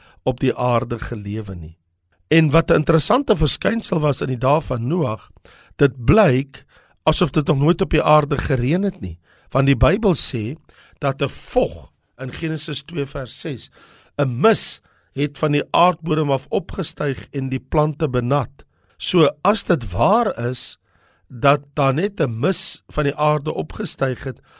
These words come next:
as Noag vir die mense vertel het, en hy was 'n prediker van geregtigheid van meer as honderd jaar,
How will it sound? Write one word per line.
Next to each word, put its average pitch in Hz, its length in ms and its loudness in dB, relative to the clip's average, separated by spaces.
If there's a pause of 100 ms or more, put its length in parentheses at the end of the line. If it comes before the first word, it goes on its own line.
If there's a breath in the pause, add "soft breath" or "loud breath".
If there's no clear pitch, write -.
(240 soft breath)
as 139 200 2
Noag 190 320 4
vir 156 120 -2
die 147 80 0
mense 139 380 -4
vertel 139 320 -2
het, 135 120 -2
en 127 80 -6
hy 113 80 -4
was 139 200 -2
'n 113 60 -6
prediker 160 380 -2
van 123 220 -10
geregtigheid 139 540 -10
van 107 140 -10
meer 135 180 -8
as 131 120 -8
honderd 101 440 -12
jaar, 87 480 -8